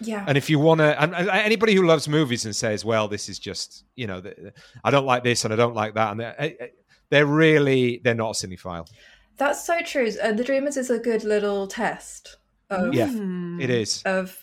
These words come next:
Speaker 1: a cinephile or, like, a, just, you know, our kind of people. <laughs>
Speaker 2: Yeah, 'cause
Speaker 1: Mm.
Speaker 2: he's riffing on so many other films. It's a pastiche or a, or a, a homage. So therefore, if you don't like, yeah, yeah,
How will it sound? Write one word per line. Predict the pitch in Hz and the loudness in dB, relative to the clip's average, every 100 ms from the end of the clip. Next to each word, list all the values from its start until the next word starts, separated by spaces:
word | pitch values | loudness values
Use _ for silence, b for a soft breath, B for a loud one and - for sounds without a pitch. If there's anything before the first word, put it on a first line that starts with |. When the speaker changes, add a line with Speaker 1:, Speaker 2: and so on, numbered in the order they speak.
| - | -6
Speaker 1:
a | |
cinephile | 214 208 196 - 190 185 185 | -4 -4 -4 -2 -2 0 0
or, | |
like, | 180 185 185 | 0 -2 -4
a, | |
just, | 180 202 - | -8 -10 -12
you | 196 190 | -10 -8
know, | 180 | -6
our | 175 185 | -4 -6
kind | 185 175 | -6 -8
of | 175 | -8
people. | 185 180 165 175 185 - 240 | -8 -8 -10 -10 -10 -8 -8
<laughs> | - 202 | -6 0
Speaker 2:
Yeah, | 240 | 0
'cause | - 226 - - 233 190 | 0 -8 -8 -2 0 2
Speaker 1:
Mm. | |
Speaker 2:
he's | 143 | 0
riffing | 113 127 - 123 | 0 -2 0 0
on | 110 | 0
so | - 120 | 0 0
many | 120 113 | 0 -2
other | 101 | -2
films. | - 180 104 | -4 -4 -4
It's | 92 - | -10 -14
a | |
pastiche | - 101 - 170 143 104 | -12 -10 -8 -6 -6 -6
or | 95 | -6
a, | 104 | -8
or | 110 98 - | -10 -12 -12
a, | 123 | -12
a | 98 | -10
homage. | 120 117 139 95 - b b b b b _ _ - | -4 -2 -2 -4 -10 b b b b b _ _ -4
So | - 156 | 4 6
therefore, | 147 190 - 160 | 8 6 6 4
if | 156 | 4
you | 147 | 4
don't | 156 143 | 2 4
like, | 139 131 - _ - | 2 0 -6 _ -4
yeah, | 165 139 | -4 -2
yeah, | 180 | -6